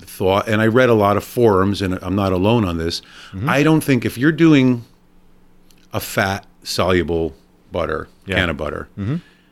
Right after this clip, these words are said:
Speaker 1: I don't think you need to decarb it.
Speaker 2: Okay.
Speaker 1: I've
Speaker 2: Yeah.
Speaker 1: never, I'd never had a problem in the crock pot,
Speaker 2: Mm-hmm.
Speaker 1: two twenty, six to eight hours.
Speaker 2: Yep.
Speaker 1: It's fantastic.
Speaker 2: Yeah.
Speaker 1: People say to do one-to-one ratio.
Speaker 2: Of?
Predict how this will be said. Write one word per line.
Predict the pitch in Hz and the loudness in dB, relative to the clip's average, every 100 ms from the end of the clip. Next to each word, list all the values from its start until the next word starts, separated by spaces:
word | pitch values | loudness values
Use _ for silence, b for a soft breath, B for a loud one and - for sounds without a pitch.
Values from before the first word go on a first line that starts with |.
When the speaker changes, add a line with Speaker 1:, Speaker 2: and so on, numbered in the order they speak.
| b - | b -4
Speaker 1:
I | |
don't | 131 | -2
think | 120 104 | -2 -2
you | |
need | 98 92 | 0 -2
to | 82 | -4
decarb | 85 80 71 | -12 -10 -10
it. | - - _ _ _ - | -12 -20 _ _ _ -10
Speaker 2:
Okay. | 101 101 104 - | -4 -2 -2 -2
Speaker 1:
I've | 104 | 0
Speaker 2:
Yeah. | |
Speaker 1:
never, | 113 127 - | 2 2 0
I'd | 110 104 | -2 0
never | 110 123 131 | 2 2 2
had | 123 | 0
a | 113 | 0
problem | 117 98 98 95 92 b b b b b b _ | 0 0 0 -2 -4 b b b b b b _
in | 117 | 0
the | 135 | 0
crock | 127 101 - | 0 -2 0
pot, | 101 98 - - | -4 -4 -8 -8
Speaker 2:
Mm-hmm. | 107 117 160 - _ _ - - | -4 -2 -4 -10 _ _ -18 -6
Speaker 1:
two | 147 | -4
twenty, | 135 110 101 101 98 _ _ _ | -2 0 0 0 -6 _ _ _
six | - 139 131 | -6 -4 -2
to | 123 | -2
eight | 117 95 | 0 2
hours. | 87 85 87 - - | 2 0 -2 -6 -6
Speaker 2:
Yep. | 98 107 - _ _ _ _ - | -4 -4 -4 _ _ _ _ -20
Speaker 1:
It's | - | -8
fantastic. | 113 104 - 101 92 - - - | -2 -2 -2 -4 -4 -8 -16 -8
Speaker 2:
Yeah. | 101 90 80 B B B B - - | -2 -2 -2 B B B B -20 -10
Speaker 1:
People | 139 135 131 | -6 -4 -2
say | - 120 | 0 0
to | |
do | 107 104 | 2 0
one-to-one | 92 101 104 104 95 98 95 92 | 0 0 0 -2 -2 0 0 0
ratio. | 92 92 104 90 110 139 _ _ | 0 -2 -4 -4 -4 -8 _ _
Speaker 2:
Of? | 110 101 107 - | -4 -2 -4 -10